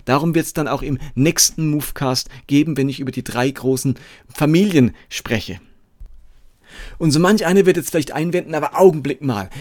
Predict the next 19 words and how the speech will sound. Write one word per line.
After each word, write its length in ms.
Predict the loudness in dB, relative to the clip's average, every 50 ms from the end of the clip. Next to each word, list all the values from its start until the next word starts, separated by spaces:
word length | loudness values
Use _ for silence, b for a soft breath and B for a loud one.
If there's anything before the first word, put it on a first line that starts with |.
| -10 B
beim 140 | 0 0 0
schöpfungstheologischen 920 | 2 0 -2 -2 -2 -2 -2 -2 -2 -2 0 0 0 0 0 0 -2 0
Denken 300 | 0 0 0 0 -2 -6
kommt 240 | -6 -6 -4 -2 -2
doch 80 | -4 -4
vielleicht 300 | -4 -4 -4 -4 -4 -4
das 160 | -6 -6 -8
Kreuz 380 | -6 -4 -4 -4 -2 -2 -4
zu 100 | -6 -8
kurz, 460 | -12 -14 -14 -16 -16 -12 -10 -10 -10 B B B -8
zu 140 | -6 -6 -4
kurz. 280 | -2 -4 -4 -4 -6 B B -12
Jesus 540 | -8 -2 2 4 4 6 6 4 4 4 4
muss 160 | 2 2 2
das 180 | 0 -2 -4 -4
Zentrum 420 | 0 2 2 2 2 0 -2 -4
sein 360 | -4 -4 -6 -6 -8 -8 -10 B B B B -16 -4 2
und, 260 | 4 4 4 2 B -8 B
äh, 160 | -2 0 0